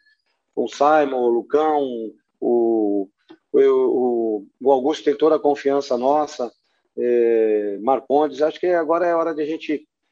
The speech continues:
é, ter tranquilidade e, e dar confiança também a esses jogadores, porque se a gente começar a mexer, mexer, mexer, aí essa confiança não vai existir, os jogadores vão começar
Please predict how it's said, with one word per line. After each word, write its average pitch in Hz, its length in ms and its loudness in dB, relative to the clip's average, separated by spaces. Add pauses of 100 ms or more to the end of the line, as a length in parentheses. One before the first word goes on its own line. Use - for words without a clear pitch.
(200)
é, 127 180 0
ter 151 160 2
tranquilidade 143 1120 0 (340)
e, 117 840 2
e 127 80 -4
dar 156 140 2
confiança 180 540 0
também 156 220 0
a - 20 -2
esses - 120 -10
jogadores, 143 560 0
porque 143 520 -4 (400)
se 131 100 -4
a 131 40 0
gente 151 200 -2
começar 151 640 2
a 120 40 -2
mexer, 147 440 0
mexer, 147 300 -2
mexer, 147 360 -2
aí 175 300 -2 (720)
essa 135 260 -4
confiança 151 600 0
não 160 160 0
vai 147 180 0
existir, 170 580 -4
os 151 60 -2
jogadores 147 440 0
vão 151 160 0
começar 147 520 -2